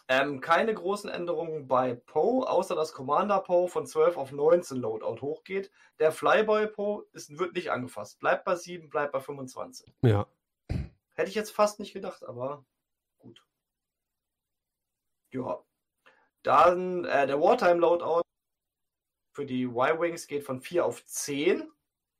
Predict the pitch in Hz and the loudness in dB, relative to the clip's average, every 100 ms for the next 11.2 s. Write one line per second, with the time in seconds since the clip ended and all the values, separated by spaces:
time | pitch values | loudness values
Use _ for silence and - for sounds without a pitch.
0 | _ - 123 - 180 180 175 170 185 180 | _ -14 -12 -10 -10 -8 -8 -8 -8 -10
1 | - - 208 - - - 113 113 120 120 | -8 0 0 -2 -14 -4 2 2 2 4
2 | - 113 120 117 139 - 123 110 110 107 | 4 6 6 6 8 8 6 2 2 2
3 | - 180 117 110 - - 175 190 - - | 2 2 6 4 2 -8 -4 -4 -4 0
4 | 175 160 156 156 143 - 131 - 131 127 | 4 6 4 2 0 -2 -2 0 0 0
5 | 127 - - 131 127 131 135 131 - - | -2 -12 -2 -2 0 -4 -6 -8 -16 -20
6 | _ - 143 147 147 160 170 _ - 151 | _ 0 4 4 2 -4 -8 _ 0 4
7 | 175 175 180 175 170 170 - 170 160 139 | 4 2 0 2 2 0 0 2 2 2
8 | 151 180 156 156 151 147 143 147 156 - | 0 0 2 0 -2 -2 2 2 0 -4
9 | _ _ _ _ _ - 151 139 135 131 | _ _ _ _ _ -12 -10 -6 -8 -8
10 | 160 _ _ _ _ _ _ _ - 135 | -14 _ _ _ _ _ _ _ -6 -2
11 | 131 | -2